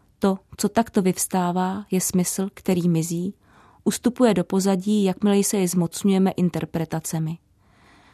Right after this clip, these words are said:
Nebo každý výklad, který obrazu připíše určitý význam, redukuje smysl, toto sdílení toho, co obrazy sdělují. Je možné, že taková je zkušenost nejen diváka, nýbrž i malíře. Jeho oko pozoruje ruku, která maluje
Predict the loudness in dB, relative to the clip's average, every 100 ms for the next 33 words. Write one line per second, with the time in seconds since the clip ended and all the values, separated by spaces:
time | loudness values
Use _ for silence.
0 | _ _ 0 2 4 4 4 4 4 2
1 | 0 -2 -2 -6 -2 0 0 0 2 2
2 | 0 -2 -4 -2 0 -2 -4 -6 -6 -4
3 | -2 -2 -2 0 -2 -2 -6 -8 -20 -20
4 | _ 2 2 2 2 2 0 0 -2 -6
5 | -10 _ _ _ _ -4 0 2 2 4
6 | 4 4 2 0 -2 0 -4 -8 -8 -4
7 | 0 2 2 0 -2 0 -2 -2 -6 -10
8 | _ _ _ _ _ _ _ 4 4 4
9 | 4 4 2 2 0 0 2 4 4 0
10 | -2 2 2 2 2 4 4 4 2 0
11 | -2 -4 -6 -6 2 2 2 -2 0 2
12 | 2 0 -2 -8 -12 _ _ -20 -10 0
13 | 2 2 0 0 0 2 2 2 2 2
14 | 2 0 0 -2 -2 -2 -2 0 0 0
15 | 0 -2 -6